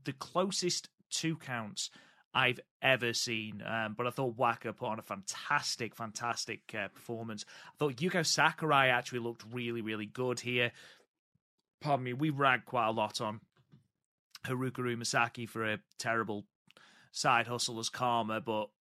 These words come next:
I thought, again, she seems to be really blending in well, working really well with the specialist Starlight Kid, and I thought Ruaka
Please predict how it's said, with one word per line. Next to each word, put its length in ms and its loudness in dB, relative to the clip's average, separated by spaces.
I 120 -2
thought, 340 -6
again, 520 2
she 200 -2
seems 320 -4
to 60 -8
be 120 -4
really 320 -2
blending 420 0
in 140 -2
well, 340 4
working 560 2
really 280 0
well 200 0
with 100 -4
the 60 -6
specialist 600 -4
Starlight 480 0
Kid, 200 -8
and 100 -4
I 40 -4
thought 340 0
Ruaka 580 0